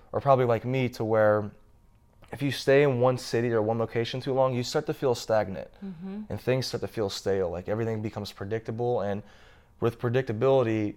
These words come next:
Speaker 1: it breeds boredom, I feel.
Speaker 2: Yeah, and if you're bored, then you could start thinking that you have more problems than you actually have.
Speaker 1: Right.
Speaker 2: You can create more problems if you're bored.
Speaker 1: Oh, and you do.
Speaker 2: I'm never <laughs> bored.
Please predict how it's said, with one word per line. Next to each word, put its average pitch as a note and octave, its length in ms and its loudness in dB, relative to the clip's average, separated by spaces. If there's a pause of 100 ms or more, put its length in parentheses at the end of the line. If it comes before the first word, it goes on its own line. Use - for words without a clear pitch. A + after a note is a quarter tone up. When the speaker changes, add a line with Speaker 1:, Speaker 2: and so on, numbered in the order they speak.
(100)
Speaker 1:
it A2 180 -2
breeds A2+ 280 -2
boredom, G2+ 520 -4 (120)
I - 120 2
feel. D#2 300 -6
Speaker 2:
Yeah, G3 160 -2
and F3+ 100 -8
if F#3 160 -12
you're F#3 120 -8
bored, E3 720 -8
then F3 400 -8
you E3 100 -14
could F#3 160 -10
start - 300 -12
thinking F#3+ 220 -12
that - 160 -14
you F3 80 -12
have F3+ 120 -14
more F3 160 -10
problems E3 400 -6
than D#3 80 -16
you D#3 80 -12
actually D3 400 -16
have. C#3 280 -16 (260)
Speaker 1:
Right. G2 240 0
Speaker 2:
You - 60 -4
can G3+ 120 -6
create G3 460 -8
more E3 140 -10
problems D3+ 440 -12
if D#3+ 120 -18
you're D3 100 -14
bored. - 320 -16 (400)
Speaker 1:
Oh, - 80 6
and A#2 200 4
you A#2 80 0
do. G2+ 280 -2 (240)
Speaker 2:
I'm C#4+ 240 -2
never F#3+ 240 0
<laughs> E3 120 -8
bored. C3+ 280 -10